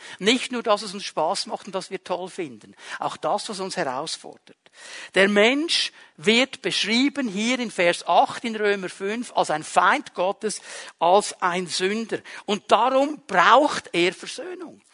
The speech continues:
Darum braucht er Erretter. Und jetzt bin ich mir bewusst, dass wenn wir über Sünder reden, über Sünde reden, ist ein Konzept, das wir heute fast nicht mehr verstehen, weil man nicht mehr darüber spricht. Und das Einzige,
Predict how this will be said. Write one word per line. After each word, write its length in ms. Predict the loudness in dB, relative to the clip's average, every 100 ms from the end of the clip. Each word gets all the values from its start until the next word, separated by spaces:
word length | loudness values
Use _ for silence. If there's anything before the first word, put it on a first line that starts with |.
| -18 0
Darum 420 | 6 6 4 0 -8 -4
braucht 640 | 0 4 4 2 -4 -4
er 340 | 0 2 2 0 -6 -20 _
Erretter. 520 | -2 0 -2 -4 -14 -20 -20 -6
Und 60 | -4
jetzt 120 | -2
bin 140 | 0 0
ich 100 | -2
mir 140 | 0
bewusst, 420 | 2 2 0 -2
dass 140 | -2 -2
wenn 180 | -2
wir 80 | -2
über 200 | -8 -4
Sünder 680 | -2 0 0 -2 -2 -2 2
reden, 440 | 2 2 -2 -10
über 200 | -12 -6
Sünde 500 | -2 0 0 0 0
reden, 480 | 0 -2 -4 -12 -20 -18 -16 -6
ist 100 | 2
ein 160 | 2 2
Konzept, 720 | 0 0 0 4 4 2 -4
das 160 | -6 -2
wir 120 | 0
heute 400 | 2 2 0 -2
fast 400 | 0 0 -2 -6
nicht 300 | -8 -8 -6
mehr 140 | -6
verstehen, 680 | -6 -12 -10 -8 -8 -8 -14 -20 -8
weil 320 | 4 6 6 4
man 240 | 0 2
nicht 400 | 0 0 -4 -8
mehr 240 | -4 -2
darüber 420 | -2 -4 -8 -12 -18
spricht. 460 | -14 -12 -12 -14 -14 -6
Und 100 | 0
das 160 | 4 6
Einzige, 720 | 6 6 2 0 4 4 4